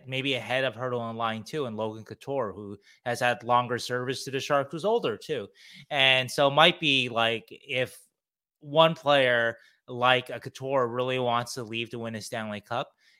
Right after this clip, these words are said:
then that might be more like a Brent Burns situation, an older player that, "Okay, uh, you've done so much for the Sharks, we're gonna let you go."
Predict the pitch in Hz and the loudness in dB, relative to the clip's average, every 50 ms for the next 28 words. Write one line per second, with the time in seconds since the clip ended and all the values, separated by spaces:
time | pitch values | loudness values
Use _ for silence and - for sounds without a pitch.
0 | _ _ - 127 120 120 120 120 120 120 117 117 117 113 113 113 113 - - - | _ _ -2 0 2 4 4 4 4 2 2 0 -2 -4 -6 -8 -10 -10 -12 -18
1 | _ _ - 143 135 135 143 139 135 143 139 131 131 127 127 127 113 120 - 135 | _ _ 0 2 2 4 4 2 2 2 0 2 4 6 6 4 2 2 2 2
2 | 131 107 - 135 147 147 - 143 117 - 110 107 98 95 - - 113 98 101 98 | 2 4 4 2 2 2 0 -4 -6 -4 -4 -4 -4 -4 -4 -6 -8 -8 -8 -4
3 | 101 110 120 123 117 127 113 - _ - 110 110 110 110 107 104 107 113 110 104 | -2 -2 0 0 -2 -4 -6 -4 _ -4 -2 0 0 0 0 0 0 -2 -2 -2
4 | - 131 120 101 92 90 98 - 98 101 101 101 107 110 110 - 120 117 104 - | -2 -2 -2 -2 -4 -6 -10 -10 -10 -8 -8 -8 -8 -8 -6 -4 -4 -4 -4 -6
5 | 120 113 107 101 - 113 101 98 - - 127 127 113 - - 117 104 110 110 110 | -6 -6 -8 -8 -8 -8 -8 -6 -4 0 0 0 0 -2 -8 -10 -8 -6 -4 -4
6 | 104 101 - - 107 90 104 110 110 98 87 | -4 -4 -6 -8 -8 -6 -4 -2 -2 -2 -4